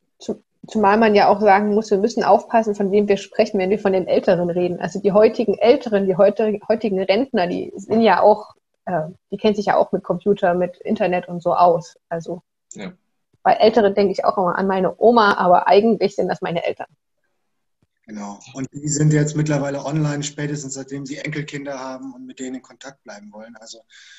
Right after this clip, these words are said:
Speaker 3: auch
Speaker 1: Ja.
Speaker 3: da bewegt sich einiges, genau.
Speaker 1: Ja. Deswegen muss man da so ein bisschen vorsichtig sein und ich denke, dass dann auch der Unterschied eben nicht mehr so groß sein wird, was das Alter betrifft, weil sie einfach auch jetzt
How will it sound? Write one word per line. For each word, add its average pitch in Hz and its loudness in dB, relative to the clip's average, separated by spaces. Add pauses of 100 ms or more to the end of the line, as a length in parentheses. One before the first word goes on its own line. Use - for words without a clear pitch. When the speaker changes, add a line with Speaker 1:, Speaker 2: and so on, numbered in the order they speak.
(160)
Speaker 3:
auch 208 -8
Speaker 1:
Ja. 196 -2
Speaker 3:
da - -12 (440)
bewegt 131 -20
sich - -20
einiges, 101 -20
genau. 107 -20 (540)
Speaker 1:
Ja. 190 -4 (1000)
Deswegen 240 4
muss 285 4
man 262 6
da 233 6
so 226 4
ein 233 4
bisschen 254 2
vorsichtig 254 2
sein 214 2
und 202 2
ich 214 -4
denke, 220 2
dass 196 0
dann 202 -2
auch 175 -4
der 190 -2
Unterschied 220 -4
eben 190 -4
nicht 220 -6
mehr 214 2
so 196 -2
groß 226 2
sein 185 2
wird, 185 -2
was 180 -12
das 180 -4
Alter 190 -2
betrifft, - -2
weil 190 -4
sie 185 -2
einfach 196 -4
auch 202 2
jetzt 190 -2